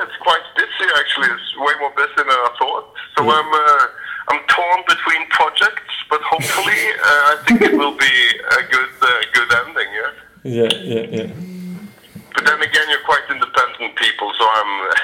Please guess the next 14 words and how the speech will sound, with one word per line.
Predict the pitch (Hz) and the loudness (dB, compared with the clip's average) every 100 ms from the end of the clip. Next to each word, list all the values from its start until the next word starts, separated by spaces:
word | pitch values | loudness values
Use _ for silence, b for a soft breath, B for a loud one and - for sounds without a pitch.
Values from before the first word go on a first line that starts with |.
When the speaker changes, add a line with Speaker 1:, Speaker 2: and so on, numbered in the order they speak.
| - - | 0 -2
Speaker 1:
<laughs> | - - - - | -6 -8 -4 -2
I'm | 123 | 0
not | 135 | 0
really | 131 127 117 113 - 123 | 2 0 2 -2 0 0
sharing | 110 110 107 98 | 2 2 0 0
the. | 101 98 95 87 85 87 - - - | 2 4 4 2 -2 -6 -18 -20 -8
Yeah, | 113 113 110 | -2 2 4
I | 110 | 2
think | 147 - | -2 -4
you | 117 | -2
will | 104 | 0
manage | 104 98 101 - - | 2 2 2 -2 0
quite | 98 - | 0 0
well. | 92 92 | 0 0